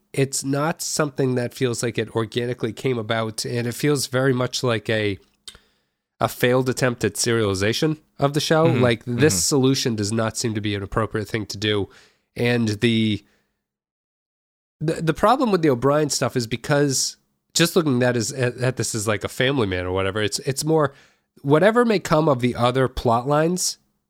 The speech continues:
Speaker 1: it's not a big deal. You know what I mean?
Speaker 2: Yeah.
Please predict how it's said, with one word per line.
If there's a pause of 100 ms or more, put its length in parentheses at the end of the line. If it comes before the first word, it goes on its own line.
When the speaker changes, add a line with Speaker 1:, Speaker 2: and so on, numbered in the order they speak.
(180)
Speaker 1:
it's
not
a
big
deal. (360)
You
know
what
I
mean? (400)
Speaker 2:
Yeah.